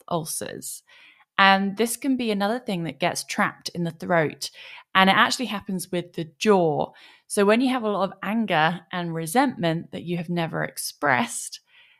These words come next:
that can get stored in your throat, in your jaw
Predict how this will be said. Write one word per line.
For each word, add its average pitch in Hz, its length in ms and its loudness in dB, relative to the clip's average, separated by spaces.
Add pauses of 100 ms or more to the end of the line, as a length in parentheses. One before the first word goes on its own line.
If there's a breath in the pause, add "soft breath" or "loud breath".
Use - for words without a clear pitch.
(140 soft breath)
that 202 320 4
can 262 140 -4
get 226 220 -2
stored 170 500 -2
in 165 160 -4
your 160 160 -2
throat, 196 680 -2 (160)
in 170 400 -2
your 170 280 -4
jaw 175 540 2